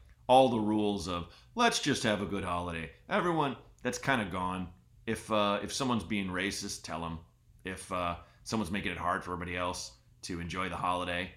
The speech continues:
rather than go, uh, lock yourself in, in a,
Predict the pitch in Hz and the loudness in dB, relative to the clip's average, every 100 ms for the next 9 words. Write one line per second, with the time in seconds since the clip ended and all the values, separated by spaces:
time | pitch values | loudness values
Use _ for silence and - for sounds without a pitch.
0 | - - 107 107 101 101 92 98 95 87 | -16 -2 2 2 0 -2 0 0 0 -2
1 | - - - - - - 92 92 92 87 | -10 -20 -20 -20 -20 -12 -6 -4 -2 4
2 | 101 101 104 - 101 95 98 90 95 95 | 4 4 0 2 2 2 -4 -6 -6 -6